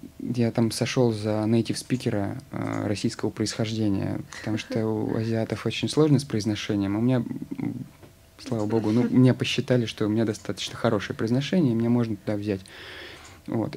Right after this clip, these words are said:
Speaker 1: И там я работал вот де-, с действительно истинными нейтив-спикерами. Кто-то из Англии, кто-то из Канады, кто-то из Австралии. А, и так получилось, что я познакомился там с американцем,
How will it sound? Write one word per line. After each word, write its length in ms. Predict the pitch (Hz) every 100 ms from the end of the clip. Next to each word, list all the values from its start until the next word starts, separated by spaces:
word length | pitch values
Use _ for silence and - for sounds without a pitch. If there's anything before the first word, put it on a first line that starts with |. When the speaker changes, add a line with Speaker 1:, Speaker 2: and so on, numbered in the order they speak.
| -
Speaker 1:
И 200 | 127 127
там 300 | 127 165 190
я 280 | 143 147 147
работал 340 | 131 143 143
вот 120 | 120 120
де-, 180 | 135 127
с 100 | 123
действительно 440 | 123 120 127 127 123
истинными 400 | 131 - 110 104
нейтив-спикерами. 1080 | - 113 110 113 - 180 135 110 104 101 113 - -
Кто-то 340 | - 123 120 113
из 220 | 107 110
Англии, 380 | 131 139 120 107
кто-то 260 | - 110
из 80 | 107
Канады, 480 | - 107 120 139 117
кто-то 400 | - 113 101 107
из 160 | 101
Австралии. 580 | 101 - 110 147 147 113 - - - - - - -
А, 560 | 113 110 110 110 110 - -
и 120 | - 117
так 220 | - 143
получилось, 420 | 143 131 139 170
что 160 | 143 131
я 60 | 123
познакомился 680 | 120 120 139 135 127 - 113
там 280 | - 117 110
с 100 | 117
американцем, 720 | 110 95 95 104 - 190